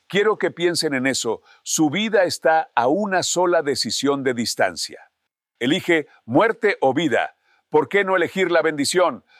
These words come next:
¿Por qué elegirías la maldición? ¿Qué quieres hacer? Dios dice, "Elijan la vida".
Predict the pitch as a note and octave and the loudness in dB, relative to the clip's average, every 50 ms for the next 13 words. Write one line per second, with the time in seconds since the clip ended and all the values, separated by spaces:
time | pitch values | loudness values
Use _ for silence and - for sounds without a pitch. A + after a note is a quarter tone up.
0 | _ _ _ F#3 F#3+ - - C4 C4 B3 A#3 G#3 - - G3 G3 A3 A3 G3+ E3 | _ _ _ 0 0 2 2 2 2 4 2 0 -2 -2 -4 -2 0 0 0 2
1 | F3 F3 D#3+ E3 D#3 D3+ D3 C#3 - G3+ G#3 G3+ F3+ C#3 A2+ - _ _ _ _ | 2 0 2 2 0 0 -2 -2 0 0 2 0 0 -2 -4 -12 _ _ _ _
2 | _ - C4+ C4 - - B3 A#3+ A#3 G#3 - G3+ D#3+ - G#3+ A3+ G3 C#3 F#2 - | _ -4 -4 -4 0 0 0 2 2 2 2 0 0 2 2 4 4 2 0 -2
3 | - _ _ _ _ _ _ _ _ _ A#2 C#3 F#3+ A3+ G#3+ D3 D3 G#3+ G3+ - | -10 _ _ _ _ _ _ _ _ _ -6 0 2 2 2 0 -2 -4 -4 -2
4 | - G#3 G3+ - - _ _ D#3+ D3+ E3 - E3 - F#3+ G3 F#3 F3 F3 E3 F#3+ | 0 0 -2 -4 -6 _ _ 0 0 0 0 -2 0 0 0 2 2 2 2 2
5 | G3 E3 B2 F2 - - | 0 0 0 0 -2 -4